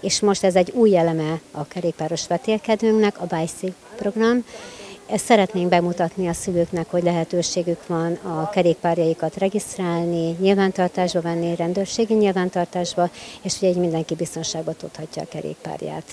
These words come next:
És ezt szeretnénk nekik bemutatni, hogy a későbbiekben éljenek ezzel a lehetőséggel, amit a rendőrség biztosít számukra.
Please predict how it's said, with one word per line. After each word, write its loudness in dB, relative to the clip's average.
És -6
ezt 0
szeretnénk -2
nekik -6
bemutatni, -2
hogy 2
a -2
későbbiekben -4
éljenek -6
ezzel -8
a -4
lehetőséggel, -2
amit -4
a -2
rendőrség -2
biztosít -8
számukra. -8